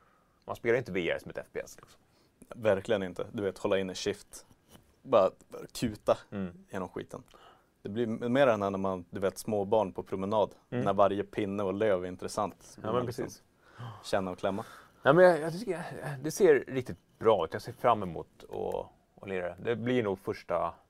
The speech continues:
Speaker 1: ja, men som, som folk säger, det blir nog första, liksom, trippel A V R-släppet.
Speaker 2: Mm. Spännande, just därför.
Speaker 1: Mm.
Speaker 2: Det är ju lite så framtiden för V R. Om det här blir en jättesuccé,
Speaker 1: Mm.
Speaker 2: då kommer ju fler att hoppa på.
Speaker 1: Mm.
Speaker 2: Och i nuläget så börjar ju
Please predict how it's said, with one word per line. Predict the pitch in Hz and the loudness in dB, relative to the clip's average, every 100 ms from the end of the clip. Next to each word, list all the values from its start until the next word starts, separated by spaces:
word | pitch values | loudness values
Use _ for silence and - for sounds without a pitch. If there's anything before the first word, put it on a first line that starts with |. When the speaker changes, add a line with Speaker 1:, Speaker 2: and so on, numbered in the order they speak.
| _ _ | _ _
Speaker 1:
ja, | - | -8
men | 175 190 120 | -4 -4 -8
som, | - 110 | -12 -12
som | - 110 | -8 -4
folk | 101 | -2
säger, | 123 98 | 0 -2
det | |
blir | 120 139 | -2 -4
nog | 107 | -4
första, | 110 - | -4 -2
liksom, | 95 - 87 | -6 -6 -12
trippel | - 98 95 | -8 -8 -4
A | 107 87 - _ _ _ - | -2 -2 -2 _ _ _ -12
V | - | -10
R-släppet. | - 117 - - _ - | -8 -10 -12 -16 _ -8
Speaker 2:
Mm. | 113 123 - _ _ _ _ - | -8 -8 -14 _ _ _ _ -20
Spännande, | - - 135 127 113 92 - | -18 0 2 2 0 -2 -6
just | - 107 - | -4 -4 2
därför. | 107 101 - - _ | 2 2 -2 -8 _
Speaker 1:
Mm. | 110 98 113 | -10 -8 -4
Speaker 2:
Det | |
är | 113 | -2
ju | 110 | -2
lite | 110 117 117 117 | -2 -4 -4 -4
så | 104 95 - - | -2 -2 -6 -20
framtiden | - 101 95 98 92 | 0 0 0 -2 -4
för | 92 | -4
V | 92 95 | -2 0
R. | 92 - _ _ - | 0 -4 _ _ -8
Om | - 123 | 0 2
det | 113 | 4
här | 104 | 2
blir | 98 | 2
en | |
jättesuccé, | 101 95 101 98 - 101 101 | -4 -4 -6 -10 -4 -6 -4
Speaker 1:
Mm. | 98 98 - | -8 -8 -10
Speaker 2:
då | 107 | -8
kommer | 104 104 98 | -4 -2 -4
ju | |
fler | 92 101 92 | -2 2 2
att | 87 | 0
hoppa | 90 90 | -4 -4
på. | 92 - _ _ | -4 -6 _ _
Speaker 1:
Mm. | 101 127 120 | -16 -16 -20
Speaker 2:
Och | - 101 98 95 | -4 0 2 2
i | 104 | -2
nuläget | 101 101 113 117 104 | -2 2 4 4 0
så | 104 | 0
börjar | 98 95 | 2 2
ju | 95 92 | 2 -2